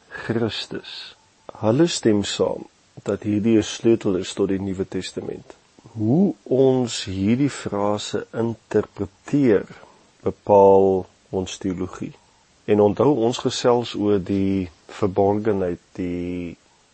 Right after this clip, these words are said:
geheimenis, wat geopenbaar is. En daarom is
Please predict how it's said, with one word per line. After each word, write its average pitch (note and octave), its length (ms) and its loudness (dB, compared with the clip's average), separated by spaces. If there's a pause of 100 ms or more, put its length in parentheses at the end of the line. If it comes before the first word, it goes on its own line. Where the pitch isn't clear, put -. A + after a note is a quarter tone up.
(160)
geheimenis, F2+ 920 -4 (280)
wat G#2+ 280 -6
geopenbaar F#2 1000 -2
is. - 240 -16 (280)
En A#2 160 -4
daarom A2+ 360 4
is C3+ 100 -2